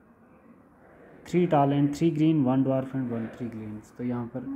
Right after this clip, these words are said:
आप इसमें इसको देख सकते हैं, इसको देख सकते हो बच्चे, हमने cross करवाया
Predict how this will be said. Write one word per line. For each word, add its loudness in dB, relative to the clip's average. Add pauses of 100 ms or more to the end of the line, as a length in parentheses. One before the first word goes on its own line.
आप -6
इसमें -6
इसको -8 (140)
देख -8
सकते -14
हैं, -12 (1040)
इसको -14
देख -10
सकते -12
हो -6
बच्चे, -14
हमने -8
cross -8
करवाया -6